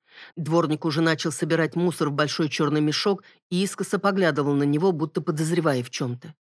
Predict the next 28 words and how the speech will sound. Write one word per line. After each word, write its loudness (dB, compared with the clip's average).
Редкие 2
машины 2
стремительно 2
пролетали 2
по -4
проспекту. -4
Водители, 0
опьянённые 2
непривычным 0
простором, 0
самозабвенно 2
давили 2
на 2
газ, 0
наслаждаясь 0
скоростью 0
в -12
последний 0
час 0
перед 2
тем, 2
как -2
плотные 2
пробки 0
стреножат 2
их 0
железных 2
коней. 0